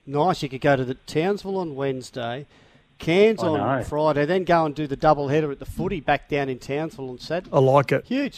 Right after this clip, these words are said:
Speaker 1: Fits in perfectly.
Speaker 2: Jeez.
Speaker 1: Fits in perfectly, Chris. Righto. Well, we're gonna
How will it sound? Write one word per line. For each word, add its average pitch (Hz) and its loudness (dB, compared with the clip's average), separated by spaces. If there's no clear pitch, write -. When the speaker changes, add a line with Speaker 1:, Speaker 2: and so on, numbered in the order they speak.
Speaker 1:
Fits 202 6
in 160 0
perfectly. 180 0
Speaker 2:
Jeez. 92 -2
Speaker 1:
Fits 156 -2
in 139 -4
perfectly, 160 -2
Chris. 185 -8
Righto. 185 -2
Well, 180 0
we're 214 2
gonna 185 2